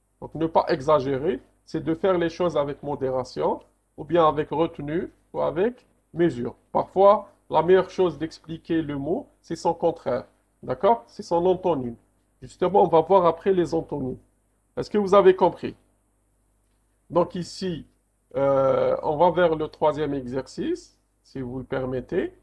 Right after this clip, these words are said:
Donc cette fois-ci, on va voir les adjectifs. Tout à l'heure, on a vu les noms. Cette fois-ci, on va voir les a-, les adjectifs toujours en trois séries de, de noms. D'accord ? Donc, euh, je vais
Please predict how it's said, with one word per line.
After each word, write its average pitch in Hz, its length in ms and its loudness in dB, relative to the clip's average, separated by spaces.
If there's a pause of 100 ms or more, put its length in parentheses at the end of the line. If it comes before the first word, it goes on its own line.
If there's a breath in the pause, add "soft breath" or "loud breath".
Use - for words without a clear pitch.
(540)
Donc 147 140 -8
cette 170 240 -4
fois-ci, 196 640 -2 (560)
on 165 140 0
va 165 140 6
voir 170 560 4 (320)
les 185 260 4
adjectifs. 165 500 0 (120)
Tout 131 200 -8
à 147 60 0
l'heure, 147 220 -2
on 143 180 -2
a 131 40 -4
vu 143 200 -10
les 135 160 -4
noms. 185 360 -2 (440)
Cette 151 140 -10
fois-ci, 147 380 -4
on 240 160 -2
va 175 120 0
voir 185 420 0 (280)
les 151 180 -6
a-, 160 160 2
les 156 240 -6
adjectifs 151 420 -4
toujours 202 380 -4
en 180 100 2
trois 180 280 -2
séries 180 360 -6
de, 202 240 0 (600)
de 147 100 -4
noms. 127 200 -8 (500)
D'accord ? 226 420 0 (480)
Donc, 175 220 0 (480)
euh, 151 720 -4 (440)
je 135 180 -12
vais 180 280 0